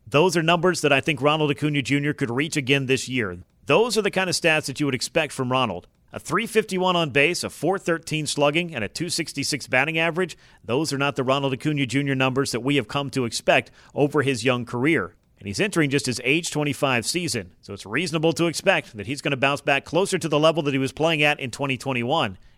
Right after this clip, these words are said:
Now, as I mentioned at the top of the show, there's really no way to talk about Ozzie Albies without Ronald Acuna Junior's name coming up.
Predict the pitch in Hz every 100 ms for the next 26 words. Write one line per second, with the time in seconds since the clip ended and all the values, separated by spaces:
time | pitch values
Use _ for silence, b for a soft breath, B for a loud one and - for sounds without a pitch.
0 | _ _ - 104 117 151 139 143 123 131
1 | 151 131 131 117 147 131 117 104 95 147
2 | 190 160 165 156 151 135 156 147 139 143
3 | 143 120 135 151 165 202 - 175 175 175
4 | 180 175 180 185 160 131 196 170 131 120
5 | 101 123 110 110 95